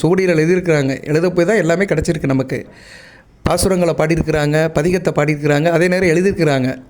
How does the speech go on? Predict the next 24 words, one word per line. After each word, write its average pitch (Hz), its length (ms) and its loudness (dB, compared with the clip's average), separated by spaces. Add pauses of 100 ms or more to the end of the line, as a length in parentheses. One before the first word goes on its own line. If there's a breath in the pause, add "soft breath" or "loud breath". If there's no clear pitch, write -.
(140)
எழுத 190 280 2
போய் 190 160 2
தான் 202 100 2
இன்னைக்கு 180 240 0
எல்லாமே 180 260 0
வந்திருக்கு. 160 560 0 (540 loud breath)
சரியா 165 300 0
நேர்களே? 160 320 0
அதனால 175 640 0 (260 loud breath)
நமக்கு 156 600 0 (160)
எழுதுறதுக்கு 202 500 0
நேரம் 175 300 2
இல்ல, 147 340 0 (1040)
எல்லாமே 180 400 0
டிஜிட்டலா 175 460 0
போச்சு. 147 400 -2 (140)
அதனால 208 400 0
ஒரு 202 320 4
வரினாச்சும் 220 400 0
டெக்ஸ்ட் 180 240 -2
பண்ணுங்க. 135 380 -2 (580 loud breath)
"ஓம் 156 280 0
தாயே 165 360 2
போற்றி, 151 600 -2